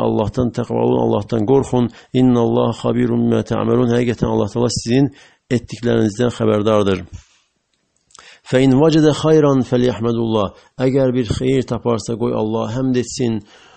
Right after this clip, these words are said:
"Və in vəcədə qeyrə zəlikə fələ yəlumənə illə nəfsəhu." Yox, əgər xeyirdən başqa şey tapsa, ancaq özünü qınasın, öz nəfsini qınasın.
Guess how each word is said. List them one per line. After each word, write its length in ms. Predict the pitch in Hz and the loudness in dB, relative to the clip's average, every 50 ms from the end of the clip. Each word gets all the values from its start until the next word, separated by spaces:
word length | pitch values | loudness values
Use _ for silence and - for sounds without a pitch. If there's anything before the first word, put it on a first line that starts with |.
| _ _ _ _ - | _ _ _ _ -4
"Və 100 | 120 123 135 | -2 0 2
in 140 | 151 147 143 | 2 2 4
vəcədə 380 | 131 131 135 131 127 131 127 127 | 2 2 2 0 0 2 2 2
qeyrə 240 | 117 127 127 127 127 120 113 | 2 2 2 0 0 0 0
zəlikə 380 | 131 127 123 123 117 - 127 113 | 0 0 0 -2 -4 -6 -6 -6
fələ 260 | - 131 127 127 127 123 | -4 -2 0 2 2 2
yəlumənə 580 | 127 123 123 123 120 120 120 120 123 120 120 120 123 | 2 0 0 0 0 0 0 0 0 -2 -2 -2 -2
illə 220 | 120 117 117 113 110 | 0 0 0 0 0
nəfsəhu." 440 | 113 113 104 - - 127 120 120 113 - - - _ _ | -2 -4 -4 -4 -4 -2 0 0 -2 -2 -6 -12 _ _
Yox, 160 | - 131 120 | -4 -4 -2
əgər 240 | 131 131 117 123 117 | -2 0 0 0 -2
xeyirdən 520 | 113 - - 127 123 120 113 107 131 127 123 117 | -2 -2 -2 -2 0 0 0 0 -2 -2 -2 -2
başqa 300 | 113 117 107 - - 127 | -2 -4 -4 -6 -6 -6
şey 160 | 107 120 113 | -4 -4 -4
tapsa, 380 | - 120 110 - - - 127 120 117 - - - - _ _ - | -4 -4 -6 -4 -4 -2 -2 -2 -2 -4 -8 -14 -20 _ _ -2
ancaq 360 | 127 127 131 123 117 120 - - - | 0 0 0 0 -2 -2 -4 -6 -4
özünü 340 | 139 120 107 101 120 117 117 | -4 -2 -2 0 0 0 0
qınasın, 420 | 104 107 104 101 95 - - 98 95 95 - _ _ - | 0 0 0 -2 -2 -4 -4 -4 -4 -6 -8 _ _ -2
öz 180 | 139 139 135 120 | 0 2 2 2
nəfsini 420 | 117 117 113 104 - - - 120 120 120 | 0 -2 -4 -4 -6 -4 -4 -2 0 0
qınasın. 420 | 117 113 107 104 - 143 151 147 | 0 0 -2 -2 0 0 2 2